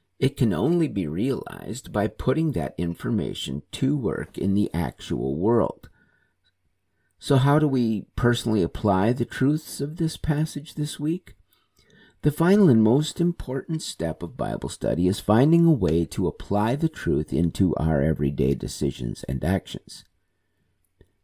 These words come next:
There is a lot to consider in the short passage we looked at today. What does the understanding that our lives belong to God change about our priorities and plans for this week?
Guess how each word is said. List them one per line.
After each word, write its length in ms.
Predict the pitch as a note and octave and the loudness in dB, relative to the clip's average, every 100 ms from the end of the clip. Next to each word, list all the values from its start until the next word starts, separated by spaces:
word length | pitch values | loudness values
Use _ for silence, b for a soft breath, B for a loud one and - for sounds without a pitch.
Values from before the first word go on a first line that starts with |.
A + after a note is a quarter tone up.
| - | 4
There 140 | D3 | 6
is 100 | C#3+ | 6
a 60 | C#3+ | 4
lot 300 | C3+ B2 - | 4 2 0
to 80 | A#2+ | -2
consider 800 | A2+ A2+ - D3+ G#2+ G#1 G1+ - | 0 0 0 0 0 -4 -6 -6
in 200 | D#2 C2+ | -4 -4
the 80 | B1+ | -4
short 420 | - C#2 G#1+ - | -4 -4 -4 -4
passage 440 | C#2 A#1 B1 A#1 | -2 -2 -6 -8
we 140 | C#2+ C2 | -6 -4
looked 260 | C#2 - | -6 -6
at 220 | B1 A1+ - | -6 -6 -8
today. 460 | C#2+ C2 D2+ C3+ - _ _ _ _ _ _ _ _ _ _ - | -6 -4 -2 -4 -8 _ _ _ _ _ _ _ _ _ _ 0
What 320 | C#3 E3+ - | 2 2 0
does 340 | G#2 F2+ G#2+ | 2 2 0
the 160 | A#2+ - | -2 0
understanding 800 | F#2 G#2+ A#2+ - C#2+ A1+ B1 E2+ | 0 0 -2 -4 -4 -2 -4 -4
that 180 | - - | -4 -2
our 240 | F#2+ G#2+ | 0 2
lives 340 | F2 C2+ C#2+ | 0 -2 -4
belong 420 | - E2+ E2 D2+ F2 | -4 -2 -2 -2 -4
to 100 | G2 | -4
God 340 | D2 B1+ E3 | -2 -4 -6
change 600 | - - F3+ C#3+ A#1+ - | -10 -4 0 0 -2 -6
about 420 | - D#2 D2 D#2+ D2 | -6 -2 0 0 0
our 160 | D#2+ | -2
priorities 960 | - G2+ F#2 G2 A#2 F2+ - - G1+ - | 0 2 4 4 4 2 -2 -6 -8 -6
and 160 | D#2+ | -6
plans 500 | - B2+ C3 D#2+ B1 | -2 0 0 0 -4
for 160 | - C2 | -8 -8
this 280 | C2+ - - | -8 -10 -8
week? 360 | G#1+ G1+ - | -10 -10 -16